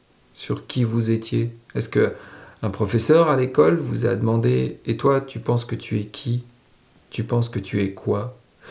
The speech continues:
Quand tu dis « je », qu'est-ce que tu dis ? C'est qui, je ? Jamais,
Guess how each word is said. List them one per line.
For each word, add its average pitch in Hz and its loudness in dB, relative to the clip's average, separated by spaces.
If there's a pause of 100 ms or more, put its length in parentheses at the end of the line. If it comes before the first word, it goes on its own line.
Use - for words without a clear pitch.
(240)
Quand 127 4
tu 127 2
dis « 127 2
je », 123 6 (100)
qu'est-ce 131 -2
que 180 -2
tu - -6
dis ? 113 -2 (680)
C'est - 2
qui, 139 -8 (160)
je ? 101 0 (1120)
Jamais, 247 4